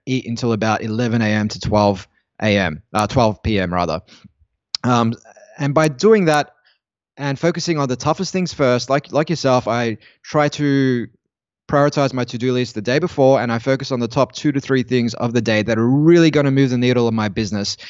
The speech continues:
Everything else can fall by the wayside. I'll carve out time in my calendar so I don't have interruptions, I don't have meetings. I might lock myself in a room somewhere or work from home or from a cafe so no one interrupts me.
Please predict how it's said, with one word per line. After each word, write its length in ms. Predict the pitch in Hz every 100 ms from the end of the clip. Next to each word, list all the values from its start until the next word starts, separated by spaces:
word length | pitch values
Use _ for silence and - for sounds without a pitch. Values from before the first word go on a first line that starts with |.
| - - -
Everything 400 | 170 196 185 165
else 160 | 156 -
can 100 | 135
fall 200 | 143 135
by 120 | 131
the 120 | 120
wayside. 500 | 113 117 120 117 117
I'll 160 | - 113
carve 320 | - 151 165
out 160 | 165 127
time 240 | 147 131
in 80 | 123
my 140 | 120
calendar 360 | 120 120 117 113
so 200 | - 107
I 80 | 117
don't 160 | 135
have 160 | 143 131
interruptions, 640 | 135 127 113 - 117 110
I 40 | 110
don't 180 | 120 135
have 180 | 147
meetings. 480 | 120 120 117 117 113 - - - -
I 100 | -
might 180 | 110 135
lock 240 | 110 147 160
myself 420 | 151 151 143 139
in 80 | 143
a 80 |
room 180 | 131 131
somewhere 380 | 123 127 123 113
or 80 | 107
work 220 | 123 135
from 180 | 156 135
home 260 | 131 127
or 140 | 123 107
from 220 | 127 123
a 40 |
cafe 440 | 123 127 120 127 120
so 100 | 117
no 160 | 110
one 140 | 123 131
interrupts 400 | 127 123 117 120
me. 240 | 123 117